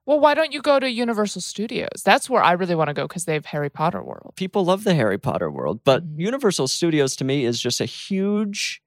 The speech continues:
Speaker 2: huge slab of concrete
Speaker 1: Mm.
Speaker 2: burned by the sun. The last time I was there was actually at night for their, what is it, Hollywood Horror Nights
Speaker 1: Oh,
Speaker 2: or
Speaker 1: sure.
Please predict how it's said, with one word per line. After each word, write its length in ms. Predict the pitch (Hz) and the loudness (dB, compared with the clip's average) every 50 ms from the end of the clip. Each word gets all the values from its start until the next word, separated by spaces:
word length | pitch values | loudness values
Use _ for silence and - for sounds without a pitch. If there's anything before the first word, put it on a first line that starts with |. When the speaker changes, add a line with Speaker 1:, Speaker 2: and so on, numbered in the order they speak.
| _ _ _ _ _ _ _ | _ _ _ _ _ _ _
Speaker 2:
huge 500 | - - - 196 196 196 208 185 - - | -16 0 2 4 4 4 4 2 2 0
slab 340 | - - 151 139 139 131 135 | 2 4 4 4 4 2 0
of 100 | 120 _ | -4 _
concrete 720 | - 123 110 104 107 - - 92 95 104 - _ - - _ - _ | -4 -4 -2 -2 -4 -6 -6 -4 -4 -4 -4 _ -14 -18 _ -18 _
Speaker 1:
Mm. 580 | 170 170 170 170 165 165 160 160 156 156 165 - _ | -12 -10 -8 -8 -6 -6 -6 -6 -8 -8 -10 -2 _
Speaker 2:
burned 320 | - 202 208 202 202 185 | 2 4 4 4 2 2
by 140 | 170 156 147 | 2 2 2
the 100 | 131 135 | 2 -2
sun. 420 | - - - 98 90 85 104 110 - _ _ _ _ _ _ _ _ _ _ _ _ _ _ _ _ _ _ | -2 -2 -2 -2 -2 -4 -6 -8 -10 _ _ _ _ _ _ _ _ _ _ _ _ _ _ _ _ _ _
The 80 | - 151 | 2 4
last 220 | 170 196 226 - | 4 6 4 4
time 160 | - 226 208 | 2 2 2
I 60 | 190 | 4
was 180 | 165 156 147 143 | 2 2 -2 0
there 300 | 139 147 143 139 135 131 | 2 4 4 4 4 2
was 240 | 117 101 127 139 120 143 | 0 -2 -6 -2 0 0
actually 300 | 139 135 - - 123 110 | 0 0 0 -4 -6 -6
at 80 | - | -4
night 280 | 107 123 123 120 113 - | -4 -2 -2 -2 -2 -4
for 120 | - - 117 | -6 -8 -2
their, 480 | 107 117 113 113 113 113 113 113 120 _ _ _ _ _ _ _ | 0 2 2 2 2 2 0 0 -4 _ _ _ _ _ _ _
what 120 | - 135 | -4 -4
is 140 | 131 120 113 | -4 -2 -4
it, 80 | 120 - | -6 -4
Hollywood 540 | 120 143 143 147 135 131 131 123 123 117 127 | 2 4 4 4 4 2 0 0 -2 -2 -2
Horror 420 | 123 - 147 143 143 139 135 135 | 0 0 2 2 4 2 2 0
Nights 480 | 135 131 127 131 127 127 113 - - - | 0 0 0 0 0 -2 -4 -6 -4 2
Speaker 1:
Oh, 140 | - 320 330 | 2 4 4
Speaker 2:
or 120 | - 110 - | 4 0 0
Speaker 1:
sure. 360 | - 170 175 214 190 - | 0 0 0 0 -2 -4